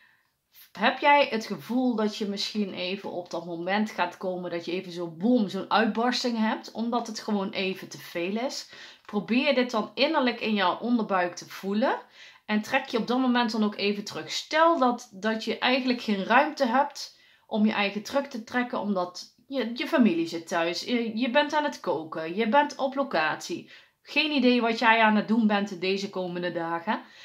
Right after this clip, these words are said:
Maar <laughs> iedereen maakt gebruik van een toiletbezoek en dan trek je je gewoon even terug op het toilet. Niemand die daar gek over nadenkt, want dat is iets wat er gewoon <laughs> bij hoort. En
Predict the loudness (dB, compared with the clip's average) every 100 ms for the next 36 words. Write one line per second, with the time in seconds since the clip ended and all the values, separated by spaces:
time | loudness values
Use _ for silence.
0 | -20 -20 -20 _ _ _ _ 0 6 8
1 | 8 4 -4 -16 _ _ _ _ _ -8
2 | -6 -6 -8 _ _ -4 0 4 6 8
3 | 8 8 4 4 6 6 4 -6 -6 0
4 | 4 4 4 0 0 -2 -6 -12 _ _
5 | 0 2 2 2 0 0 -2 -2 -4 -2
6 | -4 -6 -10 -10 -10 -12 -14 -14 -14 -16
7 | -18 -20 _ _ _ _ _ 4 6 6
8 | 6 6 6 4 2 0 -2 -6 -4 2
9 | 6 6 6 4 0 -2 -2 0 -2 -4
10 | -4 -4 -8 -8 -8 -8 -8 -4 -2 4
11 | 4 6 4 6 4 4 -4 -14 -14 -14
12 | -6 2 4 4 2 -2